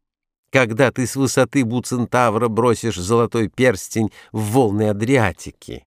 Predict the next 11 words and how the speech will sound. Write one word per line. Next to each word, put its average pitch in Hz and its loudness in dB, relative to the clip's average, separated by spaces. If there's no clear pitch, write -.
Ты 277 6
носишь 226 2
имя 170 4
Марино 196 4
и 139 -2
потому 123 2
и 123 4
без 107 0
того 156 2
родственник 175 0
морю. 117 0